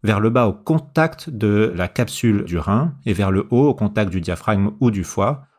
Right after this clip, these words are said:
en portant la graisse surrénalienne en monobloc avec la glande, les ganglions, tout ça sans voir la surrénale elle-même.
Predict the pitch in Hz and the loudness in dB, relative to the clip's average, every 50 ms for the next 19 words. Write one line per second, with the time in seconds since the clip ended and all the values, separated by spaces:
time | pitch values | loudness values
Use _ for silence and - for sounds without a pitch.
0 | _ - 101 - - 101 - - 135 123 101 87 85 98 98 123 143 139 139 - | _ -4 -2 0 0 -2 0 0 0 2 2 0 -2 -2 0 0 0 0 0 -2
1 | - 104 107 104 104 101 95 107 101 92 101 98 - - - 131 131 120 107 104 | 0 2 2 2 2 2 2 0 2 2 0 -2 -2 0 2 4 4 6 4 4
2 | 95 92 110 113 113 - 90 87 95 - - 92 87 85 82 82 85 87 85 92 | 4 4 2 0 2 0 -2 -2 -4 -4 -4 -4 -2 -2 -2 -4 -4 -4 0 0
3 | 104 120 135 127 - - 156 117 101 98 95 92 90 98 104 104 87 85 82 80 | 0 2 2 0 -2 -4 -4 0 0 2 2 2 2 4 2 2 2 0 -2 -2
4 | 90 104 120 131 - _ _ _ _ _ _ - 98 - 123 127 - - 107 101 | -2 -2 -2 -4 -8 _ _ _ _ _ _ -8 -4 -2 -2 -2 0 -2 0 0
5 | 107 107 98 92 - 107 101 98 98 95 95 90 87 92 92 95 - 117 | 0 0 -2 -4 -4 -6 -4 -4 -4 -4 -4 -6 -6 -8 -8 -10 -10 -14